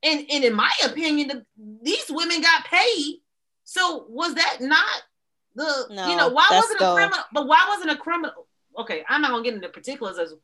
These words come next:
Speaker 1: why a criminal case wasn't filed back then. Why did we go civil? I know some people say they do civil just to see if they can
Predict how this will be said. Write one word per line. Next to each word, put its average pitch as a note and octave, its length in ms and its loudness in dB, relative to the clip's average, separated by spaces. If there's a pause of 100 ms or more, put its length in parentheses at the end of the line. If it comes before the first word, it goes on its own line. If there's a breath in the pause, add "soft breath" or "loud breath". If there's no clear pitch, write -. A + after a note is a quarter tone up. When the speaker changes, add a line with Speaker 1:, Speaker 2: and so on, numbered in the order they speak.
(280)
Speaker 1:
why A3 320 2
a E3 40 -10
criminal C4 400 -4
case G#3 300 -8
wasn't G3 360 -8
filed G3 280 -2
back F3 240 -8
then. B3+ 280 -6 (240 loud breath)
Why A3+ 240 2
did A#3 100 -6
we A3+ 120 -10
go G3+ 180 -10
civil? A3+ 680 -10 (240)
I - 80 -6
know B3 140 -4
some D#4+ 180 -8
people C4+ 220 -8
say A#3 420 -8
they F#3+ 100 -16
do A3 220 -12
civil B3+ 440 -8
just A#3 180 -12
to G3+ 60 -20
see A#3+ 280 -10
if A#3+ 60 -8
they G#3+ 120 -10
can D#3+ 360 -12